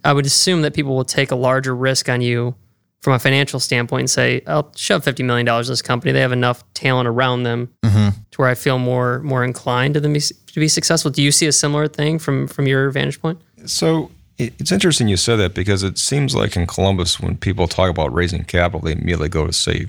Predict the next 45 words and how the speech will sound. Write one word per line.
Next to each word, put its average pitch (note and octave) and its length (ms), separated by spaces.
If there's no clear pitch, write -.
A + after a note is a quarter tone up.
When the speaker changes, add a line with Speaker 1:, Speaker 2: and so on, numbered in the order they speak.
Speaker 3:
V D#2+ 160
C - 320
stuff, - 480
you E2 100
know, E2+ 200
unproven F#2 540
ideas E2 640
or - 120
very E2+ 320
young E2 200
businesses, F#2 580
which F2+ 240
are G1+ 100
really - 240
just - 240
ideas - 460
kind - 200
of - 80
thing. - 240
But - 160
Speaker 2:
Mm-hmm. F#2+ 140
Speaker 3:
there's A2+ 160
other E3 160
ways G#2 280
to - 100
bring F2 200
in E2 100
capital. - 540
And - 220
the, - 180
I'm C3+ 140
sort G#2 200
of - 60
focused E2+ 380
on F#2 120
the E2 60
business E2+ 400
with E2+ 180
ten F#2 200
or E2 60
fifteen - 440
employees E2+ 560
that's D2 180
successful, - 680
but D#2+ 240